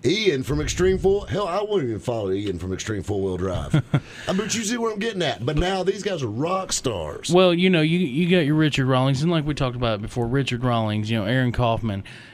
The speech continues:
Speaker 2: you know, uh, Big Chief from, uh, w-, uh,
Speaker 1: Street
Speaker 2: which,
Speaker 1: Outlaws,
Speaker 2: Street
Speaker 1: four oh five.
Speaker 2: Outlaws. Um, you know, guys like this,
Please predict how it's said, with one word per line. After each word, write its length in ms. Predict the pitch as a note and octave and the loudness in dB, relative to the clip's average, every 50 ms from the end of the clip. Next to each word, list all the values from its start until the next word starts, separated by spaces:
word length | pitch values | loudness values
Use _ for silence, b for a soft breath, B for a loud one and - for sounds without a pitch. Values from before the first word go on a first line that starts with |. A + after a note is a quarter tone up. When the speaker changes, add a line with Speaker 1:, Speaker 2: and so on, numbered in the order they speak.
| B B | B B
Speaker 2:
you 80 | B2+ B2+ | 0 2
know, 640 | B2 A#2 A2+ A2+ A2 A2 A2 A2 A2 G#2 G2+ F2 - - - - - - - - - A#1+ E2+ | 4 4 4 2 2 2 2 2 2 0 -2 -4 -8 -12 -20 -20 -20 -20 -20 -20 -20 -14 -12
uh, 100 | G2+ G#2+ | -10 -4
Big 220 | A#2+ C#3 D3+ C3+ | 2 2 2 4
Chief 320 | A#2 - C#3+ C3 A#2 G2+ - | 4 2 2 2 2 0 0
from, 220 | - A#2+ A#2 A2 | -2 -2 0 0
uh, 300 | A2 A2+ G#2+ G#2 G#2 G#2 F#2+ F2 - | 2 2 2 0 0 -2 -4 -6 -6
w-, 180 | B2+ A#2 A2+ - - - | -6 -6 -6 -6 -8 -8
uh, 80 | G2 | -6
Speaker 1:
Street 220 | G#2+ G#2 A2 C#3 C3+ | -4 -2 0 0 2
Speaker 2:
which, 80 | B2+ | 2
Speaker 1:
Outlaws, 200 | B2+ A#2+ G#2+ F2 - | 0 0 -2 -2 -2
Speaker 2:
Street 180 | - D#3 D3+ C3+ | -2 -2 0 0
Speaker 1:
four 80 | B2+ B2 | 0 0
oh 160 | C#3 C#3 A#2 | 0 0 -2
five. 60 | A2 F#2 | -2 -2
Speaker 2:
Outlaws. 140 | D2 A#1 - B B B B B B B B B B | -4 -6 -8 B B B B B B B B B B
Um, 420 | - A#2 B2 B2+ B2 A#2+ A2+ F#2+ - - | -2 0 2 2 2 2 0 -2 -2 0
you 100 | F3+ F#3+ | 2 4
know, 140 | F#3 D#3 | 4 4
guys 280 | C3+ D3 D3+ E3 F3 E3 | 4 4 4 4 2 2
like 220 | D3+ C#3+ G2+ F#2 | 2 0 0 0
this, 380 | A2+ A#2 B2 A#2+ G#2 - - - | 0 0 0 0 0 -2 -4 -6